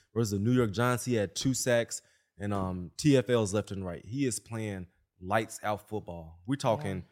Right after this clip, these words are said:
Speaker 1: Pro Bowl caliber. If he, if he continues this, we're talking all pro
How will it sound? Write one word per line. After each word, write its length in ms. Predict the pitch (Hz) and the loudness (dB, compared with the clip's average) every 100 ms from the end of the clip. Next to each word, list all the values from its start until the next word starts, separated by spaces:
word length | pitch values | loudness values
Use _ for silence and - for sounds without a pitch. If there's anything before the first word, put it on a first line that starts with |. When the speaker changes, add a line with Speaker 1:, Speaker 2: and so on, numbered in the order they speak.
| _ _ _ _ | _ _ _ _
Speaker 1:
Pro 220 | 127 127 | 6 6
Bowl 240 | 120 117 | 8 6
caliber. 540 | 113 113 113 107 113 110 _ _ | 4 0 0 -2 -4 -4 _ _
If 120 | 104 - | -12 -6
he, 140 | 135 135 | -6 -6
if 120 | 107 | -4
he 100 | 139 | -2
continues 380 | 143 110 139 113 | -2 0 0 2
this, 140 | 98 | 0
we're 60 | 117 | 0
talking 420 | 127 110 104 95 _ _ - | 2 2 0 -6 _ _ 0
all 280 | 113 110 107 | 4 4 2
pro 560 | - 123 127 131 123 | 2 6 8 6 0